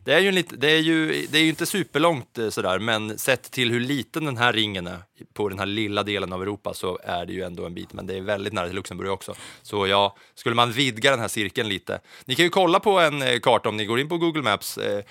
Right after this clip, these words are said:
och kollar bara hur långt det är från Lausanne till Wien, från väst till öst. På den lilla, lilla ytan kommer alltså fem,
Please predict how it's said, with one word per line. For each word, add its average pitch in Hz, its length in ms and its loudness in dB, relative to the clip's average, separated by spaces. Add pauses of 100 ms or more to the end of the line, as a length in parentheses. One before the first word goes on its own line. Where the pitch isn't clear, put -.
(120)
och - 240 -8
kollar 120 280 6
bara 107 240 4
hur 113 100 0
långt 113 280 0
det 110 80 0
är 101 60 4
från 101 300 -4
Lausanne 95 600 0
till 95 400 -8
Wien, 95 580 -8 (420)
från 95 240 -8
väst - 400 -6
till 90 280 -8
öst. - 400 -10 (360)
På 135 80 0
den 151 340 2
lilla, 139 400 -2
lilla 101 220 -2
ytan 95 260 -8
kommer 92 160 -10
alltså 90 160 -12
fem, 87 400 -6